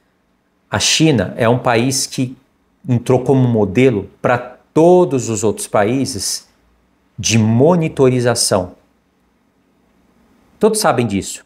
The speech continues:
Aqui eu não tô falando novidade. Mas é um país modelo.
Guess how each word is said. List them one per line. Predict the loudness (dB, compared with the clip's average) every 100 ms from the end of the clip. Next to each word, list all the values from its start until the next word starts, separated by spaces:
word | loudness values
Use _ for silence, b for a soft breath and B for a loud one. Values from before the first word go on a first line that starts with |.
| -6
Aqui | -4 0
eu | 2
não | 2
tô | 0
falando | 0 0 2 0
novidade. | 0 -2 -4 -8 -12 -18 _ _ _ _ _ _
Mas | 0 2 2 -2 -6
é | -2
um | 0
país | 2 0 2
modelo. | 0 2 0 0